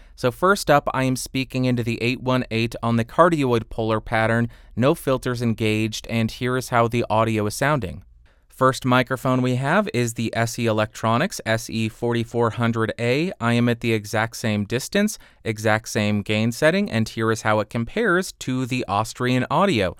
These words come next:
Make sure to check the lower third so you can see if I boost them differently in post.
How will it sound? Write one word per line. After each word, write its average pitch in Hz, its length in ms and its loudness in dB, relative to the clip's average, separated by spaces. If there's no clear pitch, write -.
Make 165 180 -4
sure 185 140 -2
to 165 80 0
check 160 280 0
the 156 100 2
lower 147 240 2
third 156 340 -2
so - 80 -6
you 113 80 -2
can 113 160 -2
see 127 240 -4
if 107 140 -2
I 120 100 2
boost 120 380 -4
them 117 160 0
differently 110 480 -2
in 104 100 -2
post. - 480 -6